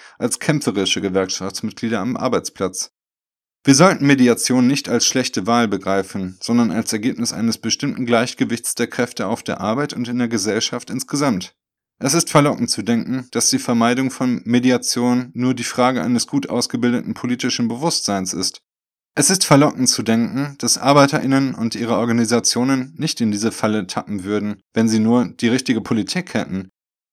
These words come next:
Gute Politik ernährt jedoch nicht ihre Kinder und zahlt nicht die Miete. Als Sajid und sein Gewerkschaftsvertreter weggingen, holte Sheila alle von der Etage zu einer Besprechung in den Pausenraum.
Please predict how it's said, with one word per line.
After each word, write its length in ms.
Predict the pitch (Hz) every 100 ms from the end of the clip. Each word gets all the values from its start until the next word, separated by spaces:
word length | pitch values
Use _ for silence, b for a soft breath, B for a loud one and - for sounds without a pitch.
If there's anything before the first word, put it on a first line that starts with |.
| _
Gute 240 | - 120
Politik 800 | - - 95 90 - 147 - - _
ernährt 400 | 123 127 120 117
jedoch 300 | 110 104 92
nicht 260 | 113 156 -
ihre 200 | 180 165
Kinder 500 | - 113 117 127 127
und 120 | 110 107
zahlt 300 | 107 101 104
nicht 240 | 156 -
die 80 | 147
Miete. 460 | 98 95 - 76 80 _ _ _ _ _ _ _ _ _ _ _ _ _
Als 220 | - 123
Sajid 560 | - 123 123 185 - -
und 160 | 120 120
sein 260 | 123 123
Gewerkschaftsvertreter 960 | 117 110 127 - 120 - 113 - 117 107
weggingen, 600 | 117 - 98 104 120 117 _ -
holte 300 | 113 120 110
Sheila 400 | - 127 127 104
alle 220 | 123 160
von 180 | - 131
der 100 | 101
Etage 440 | 92 107 113 123
zu 140 | 110 90
einer 200 | 110 98
Besprechung 500 | 98 - 101 127 127
in 80 |
den 120 | 127 120
Pausenraum. 720 | 120 113 104 92 92 90